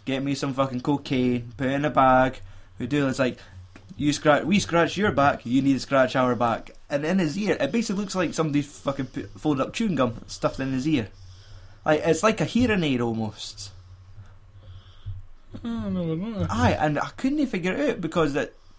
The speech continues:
Speaker 1: like, there, there's no, nothing about his character being hard of hearing, 'cause you wouldn't be a cop if you're hard of hearing.
Speaker 2: No.
Speaker 1: So you wouldn't be having a hearing aid. They're not gonna be feeding lines into his ear. If they are, they would put it in the opposite ear that's not on camera.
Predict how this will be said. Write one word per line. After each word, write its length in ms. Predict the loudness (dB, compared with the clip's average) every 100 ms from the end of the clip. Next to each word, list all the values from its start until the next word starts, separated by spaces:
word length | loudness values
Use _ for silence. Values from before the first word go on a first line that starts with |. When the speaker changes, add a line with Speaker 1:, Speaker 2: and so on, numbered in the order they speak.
| 0
Speaker 1:
like, 200 | 2 2
there, 100 | -2
there's 260 | -2 0
no, 300 | 2 0 0 -8 -18 -8
nothing 280 | -2 0 2
about 160 | 0 -2
his 120 | 2
character 460 | 4 4 2 -4 -6 -18 -20 -20 -18 -18 -10 0
being 140 | 2
hard 260 | 6 4 4
of 100 | 2
hearing, 260 | 0 0
'cause 180 | -2 0
you 60 | 0
wouldn't 160 | 0
be 60 | -2
a 60 | -2
cop 300 | 0 -2 -2
if 140 | -4
you're 140 | -2
hard 260 | 2 2 0
of 80 | -2
hearing. 280 | 0 0 0
Speaker 2:
No. 140 | -2 -8 -16 -20 -6
Speaker 1:
So 120 | 0
you 100 | 2
wouldn't 180 | 2 2
be 100 | 2
having 240 | 2 0
a 40 |
hearing 360 | 0 2 2 2
aid. 400 | 0 2 2 0 -10 -16 -6
They're 100 | -2
not 120 | 2
gonna 100 | 2
be 120 | 0 2
feeding 280 | 2 4 4
lines 360 | 4 2 0
into 220 | -2 0
his 120 | -2 0
ear. 280 | -2 -2 -6 -18 -18 -12 -8
If 140 | -2
they 80 | 6
are, 180 | 8 8
they 60 |
would 160 | 4 0
put 100 | 0
it 60 | 2
in 120 | 2
the 80 | 0
opposite 300 | 0 -2 0
ear 160 | 2
that's 180 | 0 0
not 120 | 0
on 120 | 0
camera. 420 | 2 0 2 -2